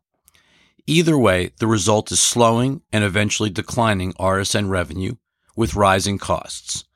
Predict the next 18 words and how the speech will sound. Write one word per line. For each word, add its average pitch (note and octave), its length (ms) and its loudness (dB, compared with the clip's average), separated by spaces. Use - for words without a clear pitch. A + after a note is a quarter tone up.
Not A2+ 260 2
a C3+ 60 2
good B2+ 180 0
combination G#2+ 720 -2
for - 300 -4
any F#2+ 180 -2
business. - 640 -12
While A2+ 340 2
all B2+ 300 4
R G#2+ 220 4
S F#2+ 180 -2
Ns F2+ 340 -4
are G2+ 140 0
in G2 60 -2
an F#2+ 60 -4
increasingly A#2+ 680 0
challenged G2 480 -4
position, F2+ 500 -6